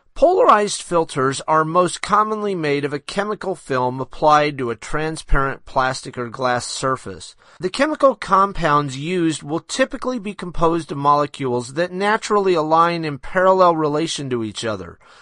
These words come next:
When applied uniformly to the lens, the molecules create a microscopic filter that absorbs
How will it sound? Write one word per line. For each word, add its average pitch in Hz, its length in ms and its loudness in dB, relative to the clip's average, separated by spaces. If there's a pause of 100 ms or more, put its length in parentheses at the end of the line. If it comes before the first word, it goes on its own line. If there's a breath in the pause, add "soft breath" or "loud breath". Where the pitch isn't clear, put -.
(240 loud breath)
When 185 180 0
applied 233 520 4
uniformly 208 720 0
to 165 140 -18
the 170 100 -2
lens, 139 540 -2 (260 loud breath)
the 147 100 -4
molecules 202 640 0
create 156 400 -6
a 143 140 -8
microscopic 160 1000 -4
filter 143 480 -4
that 151 240 -2
absorbs 170 560 0